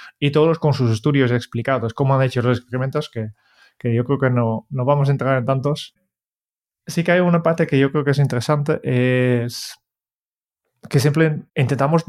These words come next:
buscar atajos. Cuando hay, cuando tenemos algo por delante, es complicado que no entendemos,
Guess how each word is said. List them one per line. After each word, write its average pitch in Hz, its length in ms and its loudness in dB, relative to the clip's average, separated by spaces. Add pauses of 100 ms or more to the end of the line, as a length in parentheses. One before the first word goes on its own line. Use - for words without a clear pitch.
(120)
buscar 139 380 0
atajos. - 720 -8 (440)
Cuando 127 340 0
hay, 156 420 0
cuando 131 260 0
tenemos 156 280 0
algo 160 260 0
por 147 120 0
delante, 135 260 -2
es 113 140 -4
complicado 131 500 -2
que 135 100 -2
no 127 80 2
entendemos, 139 720 0